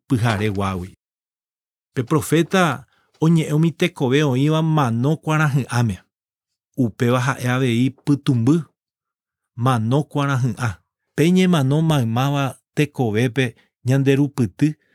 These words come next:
ha ikatu ojehu oimeraẽa ára. Ndikatúi jajoko opa ára ñande rekove. Upea noíri ñande pópe.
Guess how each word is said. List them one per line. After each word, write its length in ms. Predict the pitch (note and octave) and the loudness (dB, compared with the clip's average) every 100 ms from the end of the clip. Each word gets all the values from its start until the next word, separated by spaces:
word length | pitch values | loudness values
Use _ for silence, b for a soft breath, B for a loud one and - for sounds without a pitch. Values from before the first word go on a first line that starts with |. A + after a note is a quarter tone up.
| b | b
ha 140 | - C#3+ | -4 -4
ikatu 460 | - A2+ - D#3+ | -2 -4 -2 -2
ojehu 560 | D#3 C3+ G2+ C#3+ D3+ - _ | 0 -2 0 -2 -2 -4 _
oimeraẽa 880 | C#3 C#3+ D3 D3 A#2 A2+ D3 D3 - | 0 2 2 2 0 0 0 0 -2
ára. 360 | A#2 G2+ E2 - _ _ _ _ _ _ _ _ _ _ _ _ B2 | -2 -2 -4 -10 _ _ _ _ _ _ _ _ _ _ _ _ -4
Ndikatúi 560 | B2+ D3 B2 - A#2+ | -2 0 -2 0 0
jajoko 600 | C#3+ C3+ C#3+ - C#3 D3 D3+ | 2 2 0 0 0 0 0
opa 320 | C3+ - C#3 B2 | -2 0 -2 0
ára 240 | C3+ E3 | 0 2
ñande 280 | D#3+ C#3+ C3 | 2 2 2
rekove. 580 | C3+ B2+ A#2 F#2 F#2+ - _ _ _ _ _ _ - | 0 0 -4 -2 -6 -12 _ _ _ _ _ _ -6
Upea 520 | C#3 B2 B2+ B2+ A2+ | -2 0 0 0 -2
noíri 400 | C3+ C3 A#2+ B2 | -2 0 2 2
ñande 340 | C3+ D3 C#3 G#2+ | 2 2 2 -2
pópe. 480 | - D3+ A2+ F#2 | 0 -2 -2 -10